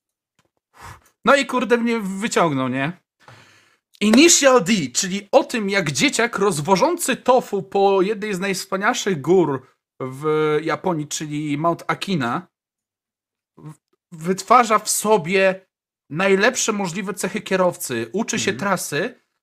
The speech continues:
Speaker 1: oraz opanowuje samochód w sposób perfekcyjny.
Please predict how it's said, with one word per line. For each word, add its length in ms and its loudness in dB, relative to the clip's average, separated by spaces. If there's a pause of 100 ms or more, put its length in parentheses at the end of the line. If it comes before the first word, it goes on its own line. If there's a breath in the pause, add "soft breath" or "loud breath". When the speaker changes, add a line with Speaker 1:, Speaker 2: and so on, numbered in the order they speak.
(100)
Speaker 1:
oraz 300 2
opanowuje 580 -2
samochód 500 -2
w 140 -14
sposób 500 -4
perfekcyjny. 1120 0